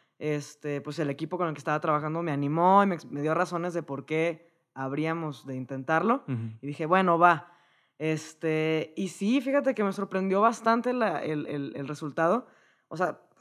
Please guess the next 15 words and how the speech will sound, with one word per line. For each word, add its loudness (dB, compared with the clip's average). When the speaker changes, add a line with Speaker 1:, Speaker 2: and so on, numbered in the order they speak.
Speaker 1:
siéndote -2
bien 2
sincera, 2
también 0
mis -4
amigos, 2
mi -4
familia -2
jaló -4
mucho -6
en, -4
en -10
cuestión -10
de -2
apoyo. -2